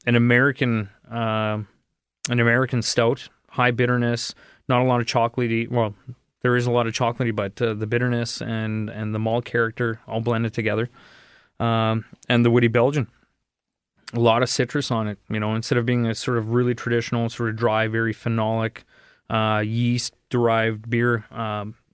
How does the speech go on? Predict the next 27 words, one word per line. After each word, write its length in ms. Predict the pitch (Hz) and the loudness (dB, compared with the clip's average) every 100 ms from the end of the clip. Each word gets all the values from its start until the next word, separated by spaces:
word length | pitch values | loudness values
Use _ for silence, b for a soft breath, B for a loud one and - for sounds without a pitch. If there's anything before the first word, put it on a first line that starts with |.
| _ _ | _ _
we 140 | 127 | -6
changed 320 | 113 131 120 110 | -4 -2 -2 -2
it 60 | |
up 180 | 110 - | -4 -2
a 40 | |
little 140 | 123 110 | -4 -2
bit. 160 | 101 - | -6 -8
So 280 | - 110 | -4 -2
it, 280 | 107 104 - | -2 -6 -6
uh, 220 | 110 101 113 - | -6 -6 -12 -10
it 120 | 127 | -2
took 160 | 165 - | -2 2
quite 220 | 151 156 | 2 4
a 40 | |
while 260 | 139 131 147 | 4 2 0
to, 340 | - 127 120 117 _ _ _ _ | 0 2 0 -2 _ _ _ _
to 60 | 120 | -4
formulate 540 | - 131 143 143 135 | 0 2 4 2 0
the 60 | 135 | -4
beers, 440 | 127 131 143 147 _ b b b b _ | -2 -2 -2 -6 _ b b b b _
d-, 80 | 120 - | -14 -6
sort 240 | - 117 | -2 -2
of 80 | 107 | 0
design 400 | 107 117 131 147 | 0 2 2 2
'em, 280 | 147 139 131 _ _ - - _ _ | 2 0 -4 _ _ -20 -20 _ _
test 300 | - 143 - | -2 -2 0
'em, 280 | 143 135 | 0 0